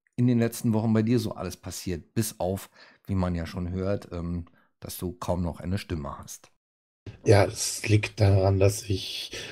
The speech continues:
Speaker 2: zu viel Hafer gefuttert hab, um mein Hörbuch einzusprechen. Nein, Quatsch, das hat jemand gemacht, das kann. Ähm, ja, also bei mir ist von In der Hand des Kriegsherrn das Ganze auf, bei Audible jetzt auch als Hörbuch erschienen.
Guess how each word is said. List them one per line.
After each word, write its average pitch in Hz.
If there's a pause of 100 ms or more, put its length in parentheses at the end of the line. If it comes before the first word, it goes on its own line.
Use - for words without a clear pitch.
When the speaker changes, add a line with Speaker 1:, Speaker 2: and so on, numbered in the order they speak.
(100)
Speaker 2:
zu -
viel 120
Hafer 113
gefuttert 110
hab, 101
um 98
mein 92
Hörbuch 98
einzusprechen. 104
Nein, 113
Quatsch, - (280)
das 113
hat -
jemand 101
gemacht, -
das -
kann. 104 (520)
Ähm, 135
ja, 110 (320)
also 147
bei 135
mir 147
ist -
von 120 (600)
In 147
der 113
Hand 117
des -
Kriegsherrn 120
das -
Ganze 127
auf, - (180)
bei -
Audible 131
jetzt -
auch 110
als 107
Hörbuch 180
erschienen. 180